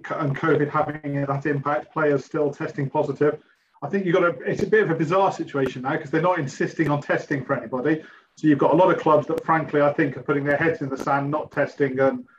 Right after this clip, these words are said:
being able to play. And, you know, for all we know, they've got cases in their squad. And then we've got other clubs like our own taking a very different position and testing,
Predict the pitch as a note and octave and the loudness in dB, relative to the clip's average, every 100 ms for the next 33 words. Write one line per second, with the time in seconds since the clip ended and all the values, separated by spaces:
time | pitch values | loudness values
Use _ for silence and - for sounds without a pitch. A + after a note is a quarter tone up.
0 | _ _ D#3 D3 D3 B2+ C3 - D3 C#3+ | _ _ -2 0 0 0 -6 -2 0 2
1 | C#3 C3 - _ D#3+ C#3 D#3+ C#3 C#3 C#3 | 0 -4 -12 _ -8 -6 0 2 2 0
2 | C3 C3 C#3+ D#3+ - B2+ B2+ B2+ B2+ B2+ | 0 0 -2 -4 -6 -12 -8 -6 -2 -2
3 | - C3+ C#3+ - - _ - C#3 D3 D3 | 2 4 4 0 -16 _ -6 0 2 2
4 | F3 D#3 D#3 - C#3 C#3+ C#3+ C#3+ C#3+ C#3+ | 2 2 0 0 0 0 0 -2 0 0
5 | D3+ C#3+ C3+ C#3+ C3+ C#3+ D3+ D3 C#3+ C3+ | 0 -2 -2 -6 -4 -2 0 0 0 -4
6 | C#3 B2+ - C#3 - C#3 B2+ - _ _ | -4 -8 0 2 2 0 -2 -4 _ _
7 | _ _ D#3 D3+ - | _ _ -4 -4 -6